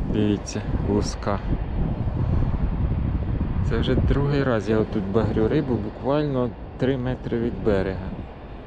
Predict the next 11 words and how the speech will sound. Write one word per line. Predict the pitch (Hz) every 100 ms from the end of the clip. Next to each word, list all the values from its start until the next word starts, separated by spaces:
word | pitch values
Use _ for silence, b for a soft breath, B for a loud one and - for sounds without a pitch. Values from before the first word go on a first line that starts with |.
| - - - - - - - - - -
Тобто | 92 - 107
риба | 117 135 120
стоїть | - 123 120 - -
недалеко | 110 107 123 123 113 117
від | 104 101 113
берега, | 135 113 95
стоїть, | - - - - 113 113 127 - - - - -
с-, | - - - - - 101
напевно, | 110 - 131 123 117
скупчилась | - - 139 131 - 120 107 98
тут, | -